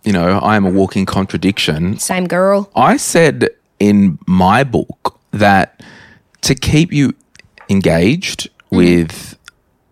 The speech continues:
Speaker 1: you know, wanting to learn and invest, I think, sure, it's probably okay to maybe flick five or ten dollars a week into a, a micro app or just to
Speaker 2: Agree.
Speaker 1: But I'm talking about, I don't want you to be putting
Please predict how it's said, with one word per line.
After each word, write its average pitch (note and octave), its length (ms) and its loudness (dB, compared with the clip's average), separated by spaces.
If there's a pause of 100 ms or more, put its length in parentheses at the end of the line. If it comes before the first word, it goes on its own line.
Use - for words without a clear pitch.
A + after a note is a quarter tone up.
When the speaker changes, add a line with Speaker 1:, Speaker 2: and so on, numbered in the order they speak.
Speaker 1:
you F2+ 80 -2
know, E2 320 -2
wanting F2 380 -2
to F2 100 -2
learn E2+ 240 2
and D#2+ 100 -4
invest, D#2 600 -4 (640)
I C#3 120 2
think, G3 300 0
sure, B2 320 0
it's - 160 -2
probably D#3+ 580 0
okay G2 640 0
to F2 280 0
maybe F2+ 240 0
flick - 320 -4
five F2+ 280 0
or F2 80 -4
ten F2+ 160 -4
dollars E2+ 320 -2
a E2+ 60 -2
week D#2+ 420 0
into F2 380 0
a, E2+ 240 2 (100)
a F2 80 0
micro E2 500 0
app D2+ 260 -2
or F2 140 0
just - 280 -4
to C#3+ 140 4
Speaker 2:
Agree. F3 300 -2 (460)
Speaker 1:
But A2 280 0
I'm A#2 160 0
talking B2 340 -2
about, F#2+ 400 0
I G2 100 0
don't A2 340 -2
want A#2 180 -2
you A2 60 -2
to G2 80 0
be G2 100 0
putting E2+ 480 -2